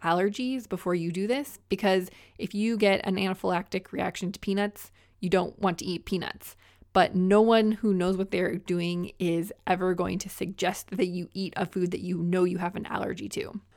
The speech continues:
So I'm not actually a fan of food sensitivity testing for a number of reasons. The first is that it's expensive and your insurance doesn't cover it.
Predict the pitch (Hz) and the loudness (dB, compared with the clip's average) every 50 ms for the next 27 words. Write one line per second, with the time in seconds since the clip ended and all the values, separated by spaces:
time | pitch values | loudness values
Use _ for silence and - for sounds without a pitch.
0 | _ - - - _ _ _ - - - 277 262 247 240 240 - - - 220 262 | _ -20 -20 -20 _ _ _ -12 0 8 10 10 10 10 6 4 2 2 4 4
1 | 302 339 330 320 302 285 262 - 208 208 202 - - 214 185 170 - - 196 180 | 4 4 4 4 4 4 4 4 2 2 2 0 2 2 2 2 2 0 0 0
2 | 180 185 196 208 - - 196 190 - - 196 190 180 - 190 180 175 - 190 196 | 2 2 0 0 0 0 -2 -2 -2 -4 -2 -2 -2 -2 -4 -4 -4 -4 -4 -2
3 | 185 175 175 180 185 175 185 170 165 - - 185 180 180 180 175 - 170 165 160 | -2 0 0 -2 -2 -2 -2 -4 -4 -2 -2 -2 -2 -2 -4 -4 -4 -2 -2 0
4 | 160 165 165 170 185 190 185 175 156 156 170 165 165 165 190 190 202 226 247 247 | 0 -2 -2 0 2 2 2 2 0 0 0 0 0 0 0 -2 -2 -2 -4 -6
5 | - - - - - 190 185 - - 226 220 247 262 - - - - 196 175 - | -8 -14 -20 -12 -6 -6 -6 -4 0 2 2 2 2 -2 -4 0 0 0 2 2
6 | 185 180 175 - - 175 - - 180 - - - 190 180 175 - 185 185 180 170 | 0 0 0 -2 -4 -6 -6 -8 -10 -8 -6 -4 -4 -4 -2 -2 0 -2 -2 -2
7 | - - 185 175 175 175 180 180 202 - 190 170 165 165 - - 185 - - 220 | -6 -6 -4 -4 -2 -2 -2 -4 -4 -4 -4 -4 -4 -4 -6 -6 -6 -6 -6 -8
8 | 208 - - 220 - - - - - | -6 -4 -4 -4 -4 -6 -8 -8 -10